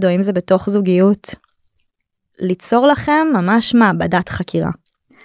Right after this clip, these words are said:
כלומר, כמו שאתם שמים לכם בלוז זמן לעשות אימון כושר, או שאתם מחליטים מראש מה אתם מבשלים השבוע, כי אתם רוצים לשמור על תזונה טובה, אז להתחיל ליצור well-being מיני, שבעצם יעזור לכם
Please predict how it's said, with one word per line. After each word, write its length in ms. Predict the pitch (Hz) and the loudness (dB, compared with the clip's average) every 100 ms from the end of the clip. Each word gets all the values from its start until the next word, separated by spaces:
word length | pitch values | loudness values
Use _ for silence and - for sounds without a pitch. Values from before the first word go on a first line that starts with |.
| _ _ - | _ _ -2
כלומר, 240 | 196 190 185 | 2 2 2
כמו 240 | 214 226 | 2 2
שאתם 320 | 262 254 247 | 2 2 0
שמים 320 | 233 226 240 | 2 0 2
לכם 300 | 247 240 240 | 2 0 2
בלוז 320 | 220 220 226 196 | 4 6 4 4
זמן 320 | 214 220 220 | 2 4 4
לעשות 360 | 175 - 202 | 0 -2 -4
אימון 300 | 202 208 214 196 | -2 0 0 2
כושר, 440 | 202 196 - 165 | 0 0 -2 -2
או 100 | 175 | -2
שאתם 360 | 180 190 190 180 - - - - _ _ - | -2 0 2 0 -6 -20 -20 -20 _ _ 0
מחליטים 540 | 214 220 226 220 269 | 2 2 0 0 0
מראש 340 | 269 240 233 220 | 2 2 2 2
מה 140 | 214 | 2
אתם 220 | 240 233 | 4 4
מבשלים 540 | 220 196 - 214 226 233 | 4 2 -2 2 4 4
השבוע, 460 | - 170 165 170 196 _ _ _ _ _ - | 2 -4 -4 -4 -6 _ _ _ _ _ -6
כי 80 | |
אתם 120 | 185 180 | -2 0
רוצים 280 | 175 220 | 0 2
לשמור 260 | 208 - 196 | 0 2 2
על 80 | 190 | 2
תזונה 260 | 175 175 | 0 -4
טובה, 340 | - 165 180 185 - _ _ _ _ _ _ _ _ - | -4 -4 0 -2 -4 _ _ _ _ _ _ _ _ -4
אז 280 | 190 185 180 - | -2 -2 -4 -4
להתחיל 340 | 190 185 - 285 | -2 0 0 2
ליצור 480 | 233 240 226 180 208 | 2 2 2 4 2
well-being 580 | 202 180 202 202 190 | 2 2 0 2 0
מיני, 320 | 170 170 175 160 - | -2 -4 -4 -6 -10
שבעצם 480 | - 180 196 285 247 | -4 0 0 2 0
יעזור 560 | 170 170 180 226 285 | 0 -6 -2 2 4
לכם 480 | 311 - 185 180 | 2 0 -2 0